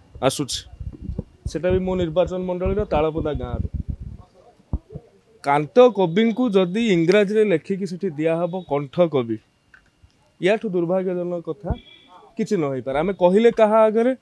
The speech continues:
ପୃଥିବୀ ସାରା ଯେତିକି ପଣ୍ଡିତମାନେ ଆସିଛନ୍ତି, ତାଙ୍କ ଆଗରେ ଆମେ କହୁଛନ୍ତି। ସେ ହଲାଣ୍ଡରୁ ଆସିକି ଯିଏ ଓଡ଼ିଆରେ କହୁଛନ୍ତି,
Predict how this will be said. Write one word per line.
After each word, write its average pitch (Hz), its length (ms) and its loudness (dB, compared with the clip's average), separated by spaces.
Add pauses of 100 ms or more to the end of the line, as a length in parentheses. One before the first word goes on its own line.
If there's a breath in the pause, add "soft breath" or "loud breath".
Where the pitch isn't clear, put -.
(540)
ପୃଥିବୀ 214 640 2
ସାରା 196 300 2
ଯେତିକି 185 500 -2
ପଣ୍ଡିତମାନେ 180 680 2
ଆସିଛନ୍ତି, 185 380 2
ତାଙ୍କ 165 220 6
ଆଗରେ 143 320 6
ଆମେ 143 180 -4
କହୁଛନ୍ତି। 110 440 -14 (680 soft breath)
ସେ 202 80 2
ହଲାଣ୍ଡରୁ 196 600 4
ଆସିକି 208 320 2
ଯିଏ 208 140 2
ଓଡ଼ିଆରେ 202 400 4
କହୁଛନ୍ତି, 202 520 -4